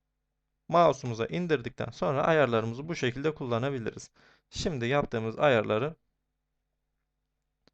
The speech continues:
burada göstereyim. Burada a-, oyun içerisinde ikide göstermiştim. Şimdi sekiz olarak kaydettik arkadaşlar. Ve başlattım. İki tane üzerinden gösterdim ve burada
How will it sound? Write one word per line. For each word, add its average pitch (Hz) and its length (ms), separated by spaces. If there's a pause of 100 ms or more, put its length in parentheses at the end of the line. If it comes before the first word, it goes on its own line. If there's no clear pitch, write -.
(160)
burada 139 300
göstereyim. 120 520
Burada 143 300 (160)
a-, 139 140
oyun 143 260
içerisinde 131 480
ikide 143 300
göstermiştim. 117 800
Şimdi 131 260
sekiz 135 300
olarak 113 360
kaydettik - 480
arkadaşlar. - 540 (680)
Ve 156 240 (1300)
başlattım. 143 640 (480)
İki - 180
tane 120 300
üzerinden 104 520
gösterdim 101 580
ve 98 160
burada 104 340